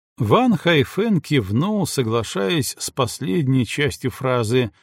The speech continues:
но и подтвердил, будто ты сможешь. Фаханг ожидал удара, именно поэтому успел. Бросился к Сяо Тун, едва не сбил ее на пол и прикрыл собой.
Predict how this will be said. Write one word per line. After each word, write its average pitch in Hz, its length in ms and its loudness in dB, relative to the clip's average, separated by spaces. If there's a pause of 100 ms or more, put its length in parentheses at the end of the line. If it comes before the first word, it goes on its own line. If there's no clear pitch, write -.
(160)
но 190 320 2
и 185 120 0
подтвердил, 120 800 -2 (420)
будто 180 460 -2
ты 139 220 -2
сможешь. 101 720 -8 (1400)
Фаханг 202 800 0
ожидал 156 600 4
удара, 151 540 2
именно 139 460 4
поэтому 147 500 2
успел. - 540 -6 (540)
Бросился 147 640 2
к - 60 -4
Сяо 131 380 2
Тун, 180 440 0
едва 135 540 -2
не 139 160 4
сбил 127 420 0
ее 123 320 0
на 180 200 -2
пол 151 260 -2 (100)
и 185 140 -2
прикрыл 147 500 -4
собой. 113 520 -10